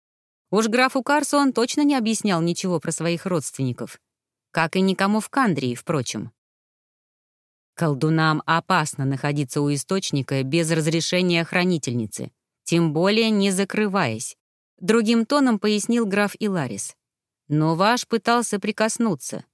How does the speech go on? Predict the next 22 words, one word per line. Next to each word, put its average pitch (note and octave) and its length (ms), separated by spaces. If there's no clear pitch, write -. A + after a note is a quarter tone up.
поэтому F#3+ 400
открылся A3+ 480
полностью. B2+ 600
И G3 180
слился B3 520
в B3 80
источник, A3 520
миледи, C3 540
лишился A#3 680
силы. F3+ 540
Если A#3 320
бы G#3+ 120
не A3 100
ваша G#3+ 260
помощь, G#3 440
его G#3 240
бы G3 100
засосало, G3+ 640
и G#3 180
все D4 300
на D#3+ 180
этом. A2+ 340